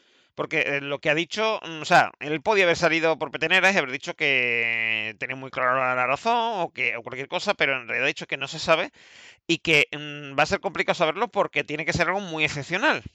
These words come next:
¿vale? Eh, muy excepcional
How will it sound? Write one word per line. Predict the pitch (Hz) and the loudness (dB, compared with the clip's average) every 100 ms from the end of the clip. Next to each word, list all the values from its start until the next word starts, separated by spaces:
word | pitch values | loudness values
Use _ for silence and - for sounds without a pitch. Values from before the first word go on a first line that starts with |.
| _ | _
¿vale? | 127 151 - _ _ _ _ _ _ _ _ _ _ _ _ _ _ _ _ | 0 0 -4 _ _ _ _ _ _ _ _ _ _ _ _ _ _ _ _
Eh, | 151 147 143 135 131 | 6 8 8 6 4
muy | 147 | 0
excepcional | 170 165 202 214 | -2 0 4 4